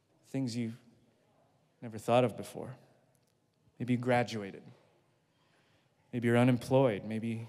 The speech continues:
you're pregnant. Maybe you're gaining a new family member. Maybe you experienced a major business readjustment. Maybe there's been a major change in your financial state. Maybe you're changing careers.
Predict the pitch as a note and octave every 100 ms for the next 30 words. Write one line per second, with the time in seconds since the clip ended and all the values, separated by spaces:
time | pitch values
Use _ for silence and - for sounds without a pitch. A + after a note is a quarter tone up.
0 | - A2+ - B2+ B2+ A2+ - - - _
1 | _ - A#2 A2+ A#2+ A#2+ B2 B2 B2+ B2
2 | B2 B2 A#2+ - C3 C3 A2 G2 F#2 G2
3 | - _ _ _ _ _ _ _ _ _
4 | B2+ B2 C3 B2+ B2 B2 A#2+ - - C#3
5 | C3 B2+ B2+ B2 C3 B2+ C3+ A2 C3+ A#2+
6 | B2+ - C3+ B2 A#2 B2+ B2+ - G2+ -
7 | B2 B2 B2 B2 A#2+ A2+ C3 B2+ B2 B2+
8 | B2+ A2+ - - C3 C3 B2 A#2+ A2+ -
9 | C3 B2 A#2+ A#2 A#2 - - C3+ A#2 -
10 | - _ _ - - _ _ _ _ _
11 | _ _ _ _ _ _ _ - A#2+ A#2+
12 | - C3+ C3 B2+ A#2+ B2 A2+ C3+ A#2 -
13 | -